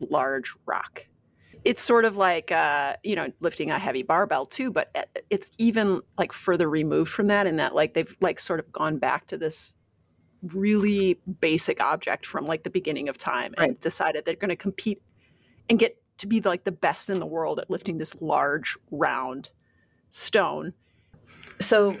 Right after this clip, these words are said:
Speaker 2: okay, so we've got our strongman competition, but if we go back in time a little bit, right around to the turn of the century when the weightlifting sort of first became popular,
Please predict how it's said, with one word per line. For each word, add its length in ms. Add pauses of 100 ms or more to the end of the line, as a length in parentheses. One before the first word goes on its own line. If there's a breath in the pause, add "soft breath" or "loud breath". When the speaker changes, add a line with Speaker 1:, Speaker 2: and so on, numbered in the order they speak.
Speaker 2:
okay, 220
so 140
we've 100
got 160
our 60
strongman 440
competition, 440
but 80
if 120
we 80
go 180
back 640
in 160
time 360
a 60
little 240
bit, 160
right 180
around 260
to 100
the 100
turn 200
of 80
the 80
century 380
when 440 (500 loud breath)
the 480
weightlifting 480
sort 140
of 60
first 280
became 240
popular, 540